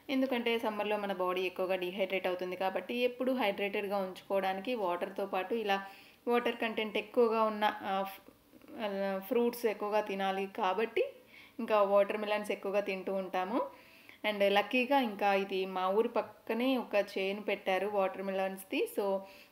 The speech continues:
అక్కడ తీసుకొచ్చామన్నమాట. రెగ్యులర్గా తింటూనే ఉన్నాము మేము వాటర్ మెలాన్స్. And ఇవి వచ్చేసి హన్-, చిన్నగా ఉన్నాయి, but చాలా టేస్టీగా ఉన్నాయి. And కలర్ కూడా చూసారా ఎంత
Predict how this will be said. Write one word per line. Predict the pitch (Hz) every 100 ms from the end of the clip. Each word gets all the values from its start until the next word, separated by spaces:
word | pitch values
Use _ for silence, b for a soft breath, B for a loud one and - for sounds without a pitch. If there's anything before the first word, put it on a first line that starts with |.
| -
అక్కడ | 202 220 214
తీసుకొచ్చామన్నమాట. | 214 208 220 214 208 196 196 190
రెగ్యులర్గా | 233 214 190 208 202
తింటూనే | 208 196 196 202 202
ఉన్నాము | 196 185 185
మేము | 202 190 180
వాటర్ | 180 185
మెలాన్స్. | 190 190 190 190 294 - B B B 220
And | 214
ఇవి | 214 233 240
వచ్చేసి | 254 247 269 262 330 349
హన్-, | 285 214 - -
చిన్నగా | 233 220 247 269
ఉన్నాయి, | 233 202 190 226
but | 202 - 190
చాలా | 185 196 240
టేస్టీగా | 247 208 202 226 196 196
ఉన్నాయి. | 185 180 202 311 508 B B B B -
And | 196 196 196 196 190
కలర్ | 208 202 214
కూడా | 226 214
చూసారా | 196 196 202
ఎంత | 202 185 -